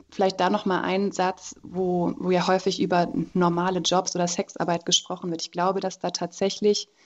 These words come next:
bei einigen, die sich für den Begriff von Sexarbeit als normale Arbeit aussprechen, auch ein anderes Verständnis dafür da ist, was das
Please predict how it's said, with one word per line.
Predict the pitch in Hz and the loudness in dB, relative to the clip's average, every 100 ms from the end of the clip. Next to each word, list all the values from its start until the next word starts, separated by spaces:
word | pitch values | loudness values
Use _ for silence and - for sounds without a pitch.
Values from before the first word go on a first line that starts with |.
| _ _ _ - | _ _ _ -2
bei | 185 | 0
einigen, | - 185 214 214 202 202 202 196 | 2 4 4 4 4 2 0 -4
die | - - 190 190 190 180 - - | -8 -6 -2 0 2 2 0 -2
sich | - 180 | -2 -2
für | - 208 | 2 2
den | 185 | 2
Begriff | 170 - 196 | 0 -2 -2
von | 180 | 0
Sexarbeit | 180 220 - 196 190 190 | 2 0 0 2 2 2
als | 185 - | -2 0
normale | 180 180 175 | 0 2 2
Arbeit | 170 208 196 - | 2 0 0 0
aussprechen, | 185 - 185 180 - | -2 -2 -2 -2 0
auch | 185 - | 0 0
ein | - | 0
anderes | 202 196 190 | 0 0 -2
Verständnis | - 180 - 190 208 175 - | 0 0 2 0 0 -2 -4
dafür | 165 - 151 | -10 -8 -6
da | 165 170 | -4 -2
ist, | 185 - | -4 -4
was | 175 - | -8 -6
das | 175 - | -8 -8